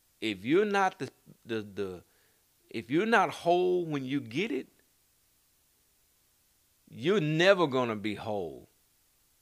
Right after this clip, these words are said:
after you have it. And so I encourage you to stop pretending now while you're in the, in the bitterness sa-, stage, while you're in the downtime, while you're in the losing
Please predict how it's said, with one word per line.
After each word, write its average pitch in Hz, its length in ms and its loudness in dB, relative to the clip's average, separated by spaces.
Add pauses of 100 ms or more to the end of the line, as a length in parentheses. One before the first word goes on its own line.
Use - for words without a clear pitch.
(800)
after 107 320 0
you 85 160 -10
have 95 360 -6
it. - 120 -20 (1400)
And 110 160 -2
so 117 280 0
I 139 200 4
encourage 139 720 2
you 113 220 -4
to 107 120 -10
stop 113 420 -2
pretending 156 760 -6 (100)
now 123 420 0
while 120 380 2
you're 120 280 -8
in 120 300 -8
the, 104 200 -6 (420)
in 120 200 -6
the 104 60 -8
bitterness 120 800 2
sa-, 98 380 -8
stage, 92 520 -6
while 107 180 -4
you're 107 200 -10
in 107 160 -10
the 95 80 -14
downtime, 98 1000 -4
while 110 240 -8
you're 101 280 -16
in 101 240 -14
the 85 80 -20
losing 139 760 -8